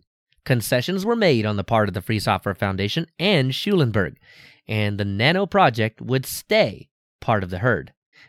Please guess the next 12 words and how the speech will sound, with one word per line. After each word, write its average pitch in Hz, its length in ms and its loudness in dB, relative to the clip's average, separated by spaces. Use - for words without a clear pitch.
The 123 80 2
release 139 320 2
that 160 100 0
accompanied 156 580 0
the 131 120 -2
announcement 123 600 -4
was 110 320 -2
two 196 120 -2
dot 214 200 2
seven 135 320 -2
dot 110 200 -2
zero, 123 520 -4